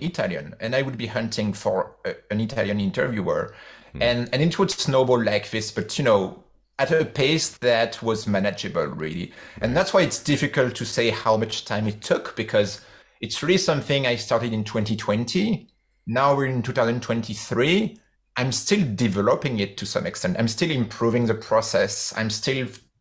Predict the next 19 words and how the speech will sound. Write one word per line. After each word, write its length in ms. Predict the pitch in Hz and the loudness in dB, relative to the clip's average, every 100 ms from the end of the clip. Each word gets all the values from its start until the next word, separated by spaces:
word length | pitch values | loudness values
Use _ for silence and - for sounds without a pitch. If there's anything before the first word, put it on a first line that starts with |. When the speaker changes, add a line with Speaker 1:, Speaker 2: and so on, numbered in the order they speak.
| _ | _
Speaker 1:
you 100 | 135 | 0
know, 380 | 120 110 101 - - _ | 4 4 2 -4 -14 _
tweaking 400 | - 143 139 135 | -4 0 2 0
things 300 | 113 131 117 | 0 0 0
here 240 | - 123 120 | 0 2 2
and 140 | 123 | 4
there, 440 | 117 110 110 107 - - - - | 6 6 6 4 0 -18 -14 -4
thinking 380 | 139 139 143 | 0 2 4
about 440 | 131 120 120 - - | 4 6 4 0 -2
new 160 | 127 | -2
possible 460 | 127 131 - 113 110 | 0 0 0 2 0
products 540 | 107 - 113 110 - - | -2 0 2 2 0 0
around 380 | 113 113 117 113 | 2 4 2 0
it 140 | 123 - - - | -2 -4 -8 -2
to 60 | |
improve 460 | 131 127 - 175 160 | 0 0 4 4 4
the 100 | 120 | 2
ladder, 640 | 95 95 101 98 107 107 - | 2 2 2 4 2 -2 -2
um, 420 | 95 85 - 82 | 0 0 -2 -6